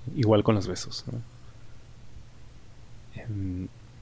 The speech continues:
así que... Espero seguir encontrando esos, ¿no? <laughs> Y mejorando mi, mi técnica. Pero la próxima vez que beses, no sé,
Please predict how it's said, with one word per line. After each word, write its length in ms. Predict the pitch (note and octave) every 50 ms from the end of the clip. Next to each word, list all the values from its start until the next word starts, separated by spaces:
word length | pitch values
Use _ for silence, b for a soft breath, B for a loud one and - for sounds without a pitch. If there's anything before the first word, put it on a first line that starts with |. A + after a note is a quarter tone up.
| - - - -
así 160 | - - -
que... 380 | - C3 B2+ A#2+ A2 G#2 G2+ G#2 G#2+ - - - - - - - - - - - - - - - - - - - - - - - - - - - - - - - - - - - - - - - - - - - - - - - - - - - - - - - - - - - - - - - -
Espero 320 | - - - - - C3+
seguir 180 | - B2+ B2+ C#3+
encontrando 500 | C#3+ C3 B2 G#2+ C3 C3+ C#3+ C3+ A#2+ C#3+
esos, 320 | G3 G3 - G#2 - -
¿no? 140 | A#2+ C#3+ D#3 - -
<laughs> 100 | - -
Y 240 | G3+ D#3+ - G#3+ F#3
mejorando 520 | C3+ C#3+ C3 - - A2+ A#2 A#2+ B2 C3+
mi, 140 | B2 A2+ - - - -
mi 120 | A#2+ A2
técnica. 440 | - - B2+ - A#2 G#2 - - - B B B B B B B B B B B B - - -
Pero 720 | - A2 A2 G#2+ A2 G#2+ G#2+ G2+ G2+ G2+ G2 G2+ G2+ G#2 - - - - - - - - - - - - - - - -
la 140 | - G#2+ G#2
próxima 320 | - - - - C#3+ B2+ A#2
vez 140 | B2 B2 -
que 120 | - A2+
beses, 480 | G#2+ A2+ A#2+ - - G2 G2+ G#2 A2 -
no 80 | G#2+
sé, 220 | G#2 - G#2+ G#2+